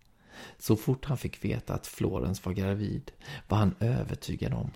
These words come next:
att det var tvillingar hon bar på. Han sa dessutom att bebisarna i magen var hans döda döttrar som hade reinkarnerats, alltså återfötts. John var katolik och borde egentligen inte tro på återfödelse.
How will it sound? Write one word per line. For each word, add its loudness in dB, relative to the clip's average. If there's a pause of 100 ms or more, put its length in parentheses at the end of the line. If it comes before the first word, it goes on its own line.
(220)
att -2
det 0
var 2
tvillingar 0
hon -2
bar -2
på. -6 (640)
Han 6
sa 4
dessutom 2
att 0
bebisarna 0
i 2
magen -2 (360)
var 2
hans -2
döda -2
döttrar -6 (260)
som 6
hade 6
reinkarnerats, 2
alltså 2
återfötts. -6 (800)
John 4
var 0
katolik -6
och -2
borde 4
egentligen 2
inte -2
tro 2
på -4
återfödelse. -4